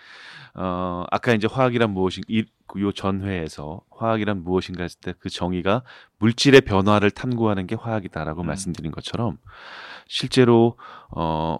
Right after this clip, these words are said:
Speaker 1: 우리는 뭐, 무슨 학문 행위를 하든 간에 어떤 물질을 대상으로 하는 경우가 거의 대부분이잖아요. 아닌
Speaker 2: 네.
Speaker 1: 경우가 없을 것 같은데,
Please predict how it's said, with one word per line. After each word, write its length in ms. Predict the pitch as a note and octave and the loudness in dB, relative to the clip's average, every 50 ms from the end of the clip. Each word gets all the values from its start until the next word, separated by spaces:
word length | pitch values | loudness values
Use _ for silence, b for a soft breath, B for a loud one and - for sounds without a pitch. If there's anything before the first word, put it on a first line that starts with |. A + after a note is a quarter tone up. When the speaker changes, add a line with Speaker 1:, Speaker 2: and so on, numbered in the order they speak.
| - - | -2 4
Speaker 1:
우리는 300 | A#2 A#2+ C#3 D3 D3+ B2+ | 8 12 12 12 12 10
뭐, 340 | G#2+ G2 G2+ A#2 B2+ - - | 8 8 8 8 8 8 6
무슨 540 | A2+ A2 A#2 C#3 B2+ D#3+ E3 D#3 C#3 C3+ - - - | 0 0 2 4 6 8 8 6 6 0 -4 -6 -4
학문 340 | - D3+ C#3+ C#3 C#3 C3 | -2 2 4 6 6 6
행위를 300 | B2+ A#2+ A2+ A2+ G#2+ A#2 A2 A2 | 6 4 4 4 2 0 0 -2
하든 220 | - - A2 G2 | -4 -4 -4 -2
간에 340 | F2+ F2 E2 G2 A#2+ D3 D3+ - _ _ _ _ | -2 -2 -2 -2 -2 -4 -6 -10 _ _ _ _
어떤 400 | - - - - C#3+ C#3+ C#3+ A#2 | 2 2 8 10 10 10 10 8
물질을 420 | F#2+ G#2 G#2 - - - C3+ C3+ A#2+ | 4 0 0 2 2 4 4 4 4
대상으로 460 | G#2+ G2 F2+ G#2+ G2 F#2+ F#2+ F#2 G2+ | 2 0 0 -2 -2 -2 -2 -2 -2
하는 200 | G2 F#2 F#2 F2 | -4 -4 -6 -6
경우가 400 | - E2+ E2 D#2+ D#2+ F#2+ G#2 G#2+ | -6 -6 -6 -6 -4 -2 -2 -2
거의 280 | - - - G2+ A#2+ B2 | -2 2 4 6 6 6
대부분이잖아요. 760 | A#2 G2+ E2+ F2 D#2+ D#2+ D#2 C#2+ - C#2+ C#2 C#2 D#2+ G#2 A2 | 4 2 -2 -2 -4 -8 -10 -12 -12 -14 -10 -8 -6 -4 -2
아닌 200 | F2 F2 F2 F2+ | -2 -2 -2 -2
Speaker 2:
네. 60 | F#2+ | -2
Speaker 1:
경우가 380 | F2 E2 D#2+ D#2 F2 F#2+ F#2+ - _ b b b b | -4 -4 -4 -4 -4 -6 -6 -8 _ b b b b
없을 300 | b - - - - G2+ | b -12 -10 -8 -8 -8
것 120 | - - - | -6 -6 -8
같은데, 600 | D#2+ D#2 - - C#2+ - - - - D#2+ - | -8 -8 -8 -10 -14 -12 -12 -10 -10 -10 -10